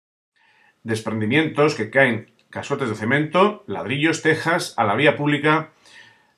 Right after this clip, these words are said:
Afortunadamente aún no han matado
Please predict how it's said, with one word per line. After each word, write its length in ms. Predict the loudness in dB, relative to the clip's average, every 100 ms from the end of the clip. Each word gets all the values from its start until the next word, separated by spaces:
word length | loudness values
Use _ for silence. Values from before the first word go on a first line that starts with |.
| _
Afortunadamente 640 | -8 -6 -2 0 0 2 4
aún 460 | 4 2 0 2
no 180 | 4 4
han 160 | 4 0
matado 800 | -2 -4 0 2 4 2 0